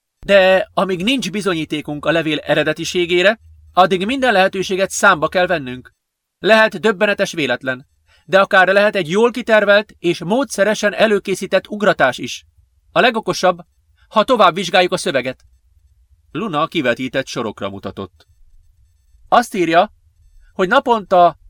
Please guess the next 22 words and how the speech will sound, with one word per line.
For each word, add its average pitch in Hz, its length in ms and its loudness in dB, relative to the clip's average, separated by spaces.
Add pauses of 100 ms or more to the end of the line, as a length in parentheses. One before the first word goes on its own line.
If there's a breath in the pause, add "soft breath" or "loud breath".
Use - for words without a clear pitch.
(100)
lépésről 202 760 -2
lépésre 190 600 -2
kell 143 480 2
megfejteni 151 540 -2
egy 135 120 -6
verset, 170 500 -2 (480)
és 165 180 -10
mindennek 226 440 0
köztünk 190 360 -6
kell 190 140 0
maradnia. 127 480 -2 (680)
Tehát 190 200 4
haladjunk 202 360 2
sorban, 127 480 -4 (200)
és 185 240 -4
okosabbak 127 460 -4
leszünk. 135 420 -10 (1000)
Ben 247 260 2
pedig 208 220 -2
puhatolózzon 190 580 0
a 175 60 0
családfájáról, 165 880 2